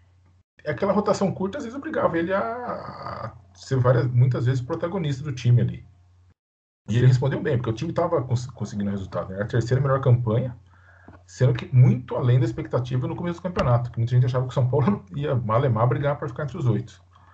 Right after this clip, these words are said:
Então, assim, o São Paulo caiu como uma luva pra ele, pra carreira dele, retomou, fez ele retomar a confiança. E esse,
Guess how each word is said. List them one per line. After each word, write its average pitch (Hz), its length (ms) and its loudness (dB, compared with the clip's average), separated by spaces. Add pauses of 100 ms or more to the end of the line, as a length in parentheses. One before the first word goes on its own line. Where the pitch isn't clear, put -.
(480)
Então, 139 220 -2
assim, - 160 -4
o 127 60 4
São 127 160 4
Paulo 120 180 2
caiu 143 140 0
como 139 160 0
uma 123 140 4
luva 113 480 0 (260)
pra 95 140 -8
ele, 123 300 -4 (360)
pra - 120 -18
carreira 98 260 -6
dele, 104 200 -2
retomou, 117 480 2
fez 123 180 2
ele 123 100 10
retomar 120 280 6
a - 20 -4
confiança. 113 540 -4 (420)
E 127 60 2
esse, - 220 0